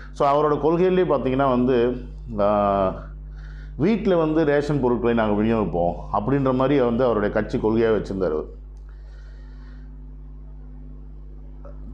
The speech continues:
அவர் வந்து எல்லா ப-, படத்துலையும் வந்து அவர் வந்து தன்னை வந்து நிரூபிச்சுக்கிட்டாரு.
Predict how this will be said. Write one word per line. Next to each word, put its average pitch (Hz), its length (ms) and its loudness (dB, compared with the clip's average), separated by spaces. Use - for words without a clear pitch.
அவர் 156 180 0
வந்து 196 180 2
எல்லா 196 300 2
ப-, 123 380 -2
படத்துலையும் 214 460 2
வந்து 180 260 2
அவர் 151 180 4
வந்து 135 260 2
தன்னை 123 220 2
வந்து 120 180 2
நிரூபிச்சுக்கிட்டாரு. 120 640 2